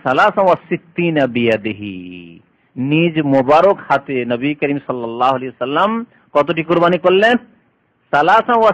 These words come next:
সিত্তিন, তেষট্টিটি উট কুরবানি করলেন। তেষট্টিটি উট কুরবানি করলেন। একশোটির মধ্যে তেষট্টি নবী সাল্লাল্লাহু আলাইহি সাল্লাম করলেন, বাকি থাকে কতটি তাহলে? এই সাঁইত্রিশ বা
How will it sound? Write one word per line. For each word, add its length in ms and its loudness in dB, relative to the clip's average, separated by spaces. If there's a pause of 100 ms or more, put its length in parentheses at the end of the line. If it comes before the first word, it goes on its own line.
সিত্তিন, 640 0
তেষট্টিটি 840 -2 (380)
উট 280 -4
কুরবানি 320 -6
করলেন। 280 -20 (760)
তেষট্টিটি 520 -10
উট 160 -10
কুরবানি 340 -10
করলেন। 300 -16 (760)
একশোটির 480 -6
মধ্যে 200 -4
তেষট্টি 460 -10
নবী 200 -10
সাল্লাল্লাহু 0 -
আলাইহি 180 -12
সাল্লাম 180 -8
করলেন, 180 -2
বাকি 220 -2
থাকে 240 -4
কতটি 300 -6
তাহলে? 240 -6 (840)
এই 120 -2
সাঁইত্রিশ 600 -2
বা 100 -2